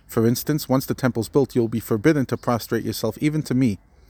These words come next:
on any paved surface other than the paved temple yard. Thus, you must not lay a pavement of stones on which to bow down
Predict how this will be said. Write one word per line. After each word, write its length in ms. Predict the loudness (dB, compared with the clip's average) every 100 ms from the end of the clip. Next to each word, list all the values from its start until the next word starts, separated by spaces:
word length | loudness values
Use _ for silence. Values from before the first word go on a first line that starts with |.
| -20 -20 -20 -20 -8
on 160 | -2 0
any 180 | 2 2
paved 300 | 2 0 -2
surface 380 | 0 0 0 -2
other 180 | 0 0
than 140 | -2
the 60 | -4
paved 280 | -2 -4 -2
temple 280 | -4 -4 -6
yard. 540 | -6 -2 0 -2 -8 -20 _ _ -20 -20 2
Thus, 240 | 2 2
you 40 | -2
must 200 | -2 0
not 220 | 0 2
lay 200 | 2 2
a 80 | 0
pavement 560 | -2 -2 0 0 -2
of 80 | -4
stones 460 | -4 -2 -2 -4 -8 -20 -20 -8
on 80 | -2
which 220 | -2 -2
to 100 | -4
bow 240 | 2 2 2
down 360 | -2 -4 -8